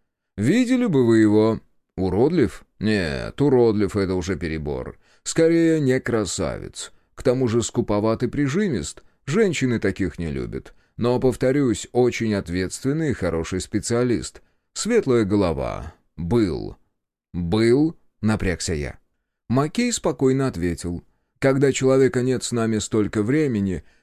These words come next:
невольно приходится говорить о нём в прошедшем времени. И это ещё не всё. Даже если он каким-то чудом вернётся, больше работать на таможне он не будет.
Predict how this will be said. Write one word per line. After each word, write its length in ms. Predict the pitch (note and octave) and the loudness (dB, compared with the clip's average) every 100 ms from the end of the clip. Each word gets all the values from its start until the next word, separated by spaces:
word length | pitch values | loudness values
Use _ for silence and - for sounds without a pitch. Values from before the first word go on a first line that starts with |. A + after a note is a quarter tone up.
| - | -2
невольно 380 | G#3 A#3+ A#3+ A3 | 0 2 2 0
приходится 520 | F3 F3+ F3 D#3+ C#3+ | 0 2 2 2 0
говорить 420 | C3 C#3+ F3+ G3 | 0 2 0 0
о 80 | F#3+ | 0
нём 200 | F3+ E3 | 0 -2
в 80 | - | -4
прошедшем 640 | A2+ - A#2 G#2+ - F#2 | -2 0 0 -2 -2 -4
времени. 540 | D2 C2+ B1 C2 C#2+ - _ _ - | -4 -6 -6 -8 -8 -12 _ _ 0
И 60 | |
это 240 | F#3 E3 C#3 | 2 2 2
ещё 260 | A#2+ - G2+ | 0 0 -2
не 120 | F2 | -2
всё. 300 | - C2 A1 - _ - | -6 -8 -10 -16 _ -8
Даже 360 | A2 F3 D#3 D#3 | 0 2 2 2
если 320 | D#3+ C3+ A#2 | 2 2 4
он 280 | C3 B2+ G2 | 4 2 -2
каким-то 460 | F2+ B2+ B2 G#2+ | -2 -2 -2 -2
чудом 360 | - B2+ G2 D#2+ | -2 -2 -2 -2
вернётся, 640 | D#2+ D#2+ C#3 C#3 - C2 - _ _ - | -4 -2 -2 -2 -6 -10 -10 _ _ -4
больше 360 | F#3+ B3 - F3+ | 0 0 2 2
работать 480 | C#3 D3+ F3+ G3 | 2 2 0 0
на 120 | E3+ A#2+ | -2 -2
таможне 520 | G2+ G2+ A2 C3 D#3 | -2 -2 -2 -2 -2
он 180 | A#2 E2+ | -2 -2
не 100 | C2+ | -4
будет. 500 | A#1+ - G#1 - | -8 -10 -12 -16